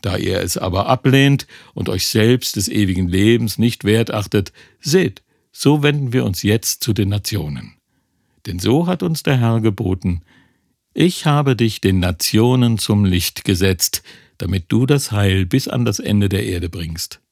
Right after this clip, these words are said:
Als es aber die aus den Nationen hörten, wurden sie froh und priesen das Wort des Herrn und wurden gläubig, alle, die zum ewigen Leben bestimmt waren.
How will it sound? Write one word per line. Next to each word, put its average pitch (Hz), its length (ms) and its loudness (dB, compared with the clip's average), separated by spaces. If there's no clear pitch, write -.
Als 151 180 2
es 160 100 -4
aber 156 240 2
die 156 240 0
aus 165 160 -2
den 143 160 2
Nationen 135 720 2
hörten, 120 480 2
wurden 139 280 2
sie 156 100 4
froh 147 640 -2
und - 260 -4
priesen 180 560 0
das 113 240 -2
Wort 143 320 0
des 117 220 -2
Herrn 139 340 2
und 110 160 0
wurden 117 320 0
gläubig, 113 720 -2
alle, 143 320 0
die 107 80 -2
zum 113 180 0
ewigen 131 320 2
Leben 107 340 2
bestimmt 104 460 -4
waren. - 460 -8